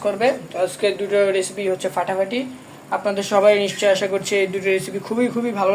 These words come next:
লাগবে। তো কাতাকাতের আজকে এই রেসিপি যদি ভালো লাগলো, তারা অবশ্যই আমাকে কমেন্টের মাধ্যমে জানাবেন। আর আমার চ্যানেলটিকে অবশ্যই সাবস্ক্রাইব করে, লাইক, কমেন্ট, শেয়ার করে আমার পাশেই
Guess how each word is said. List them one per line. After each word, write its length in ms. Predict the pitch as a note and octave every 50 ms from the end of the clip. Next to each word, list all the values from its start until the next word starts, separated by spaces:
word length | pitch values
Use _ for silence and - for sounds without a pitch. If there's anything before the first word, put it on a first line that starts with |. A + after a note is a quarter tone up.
| G#3
লাগবে। 240 | G#3+ G#3 G3+ G3+ - C#4+ - - - - - - - - - -
তো 60 | - F#3+ F#3+
কাতাকাতের 380 | G3 G3+ G#3+ A3+ A3+ A3 A#3 A#3 A3 G#3+
আজকে 160 | - - - G#3+ G#3
এই 60 | G#3
রেসিপি 200 | G3+ G3 A3 G#3 G3+ G#3
যদি 100 | G3+ G#3+ G3 F#3
ভালো 140 | F#3+ F#3+ G3+ A3
লাগলো, 220 | A#3 A3+ G#3 G#3+ A#3+ C4+ - - - - - -
তারা 140 | - G3 G#3+ A3+ A#3+
অবশ্যই 200 | C4 B3+ C4+ C4
আমাকে 160 | B3+ A#3+ B3 A#3+ G#3+
কমেন্টের 280 | G#3 G#3 G#3 G#3 G#3+ G#3+ G#3
মাধ্যমে 260 | G3+ G#3 A3 C4 D#4 D#4 - - - -
জানাবেন। 320 | F3+ F3+ F#3+ F#3+ G#3 C4 E4 - - - E3
আর 60 | E3 F3 F3
আমার 160 | F#3 F#3+ F#3 -
চ্যানেলটিকে 480 | G#3 G#3 G#3+ A3 A#3 A#3+ B3+ B3 B3+ B3 B3 A#3+ A#3+ G3+ G3+
অবশ্যই 320 | G#3 G#3+ G#3 - B3 A#3+ - -
সাবস্ক্রাইব 420 | G3 F#3+ - - - G#3 G#3 G#3 G#3 -
করে, 180 | G#3 G#3+ G#3+ G#3+ G#3+ G#3 F#3+ F#3+
লাইক, 160 | F#3+ G3 F#3 - G3+
কমেন্ট, 240 | G3+ G3+ G3+ G3+ F#3 -
শেয়ার 160 | F#3+ F#3+ F#3 F#3
করে 100 | G3+ G3+ G3
আমার 140 | F#3+ F#3+ F#3+ -
পাশেই 220 | F3+ - G#3 G3